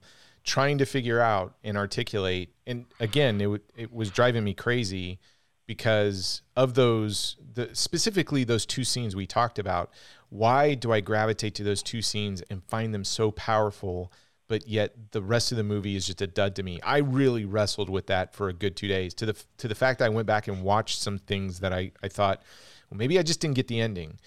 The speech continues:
or maybe there were just some sequences that, eh, eh, there's something there, but I'm missing. And even when I went back to watch sections, and,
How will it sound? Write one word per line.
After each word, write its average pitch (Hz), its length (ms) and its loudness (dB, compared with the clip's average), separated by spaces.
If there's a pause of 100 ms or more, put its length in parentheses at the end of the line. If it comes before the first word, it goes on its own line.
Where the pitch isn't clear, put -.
(240)
or 101 440 2
maybe 123 680 0 (120)
there 127 120 0
were 117 100 0
just 110 180 0
some 104 140 -2
sequences 104 800 -2
that, 95 400 0 (240)
eh, 135 100 -16 (120)
eh, 131 60 -10 (240)
there's 131 240 2
something 147 440 2
there, 120 260 4
but 101 180 0
I'm 98 280 -2
missing. 92 580 -4 (540)
And 110 600 0 (140)
even 151 280 2
when 170 120 4
I 147 60 6
went 131 340 0
back 131 220 4
to 113 60 0
watch 104 240 2
sections, 95 600 -2
and, 135 280 -4